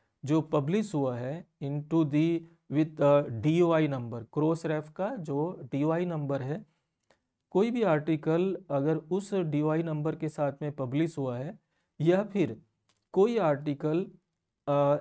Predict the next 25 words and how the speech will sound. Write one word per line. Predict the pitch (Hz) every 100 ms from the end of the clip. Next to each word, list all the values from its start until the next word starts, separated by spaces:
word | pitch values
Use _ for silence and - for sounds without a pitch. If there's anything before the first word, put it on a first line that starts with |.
| 147
इंस्टीट्यूशन, | 156 156 190 185 190 196 208
अ, | 208 - 143 143
जो | 143 147
रिपॉजिटरी | 143 147 151 160 165 180 208
होती | 170 - 135
है, | 135 135 131
ये | 143
थोड़ा | 143 135 131
टेक्निकल | 135 127 139 131 131
वर्ड | 123 131 131
है, | 139 156 - _ _ _ _ _ _ -
और | 143 147 143 143 - _ _ _ _ _ _ _ _ _ _ _ _
वो | 127 147 208
इंस्टीट्यूशनल | 247 220 196 190 185 190 190 175
रिपॉजिटरी | 147 143 143 156 156 165 170 180 117 - _ -
अगर, | 147 165 190
अ, | 190 - - 135 135
इंडिया | 143 151 170 185
की | 175 - 127 139 175
जो | 170 127 143
नेशनल, | 139 139 151 - 185 185 185
अ, | 143 135
डिजिटल | 120 135 156 180
लाइब्रेरी | 170 143 135 123 143 156 185
है | 156 117